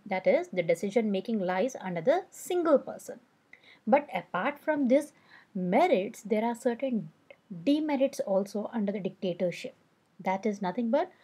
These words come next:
the loss of freedom of choice. Citizens no longer have the choice to choose who governs them.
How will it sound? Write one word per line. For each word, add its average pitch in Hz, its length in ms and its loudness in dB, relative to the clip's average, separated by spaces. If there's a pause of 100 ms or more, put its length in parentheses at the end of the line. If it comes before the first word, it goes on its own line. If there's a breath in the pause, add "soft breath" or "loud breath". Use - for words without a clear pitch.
(260 soft breath)
the 208 100 2
loss 220 320 2
of 269 160 2
freedom 226 480 2
of 233 240 0
choice. 175 720 -2 (480 soft breath)
Citizens 285 580 0
no 302 140 0
longer 294 400 0
have 240 240 0
the 254 80 6
choice 226 400 2
to 254 100 -2
choose 233 380 -2 (140)
who 269 200 2
governs 196 460 4
them. - 200 -4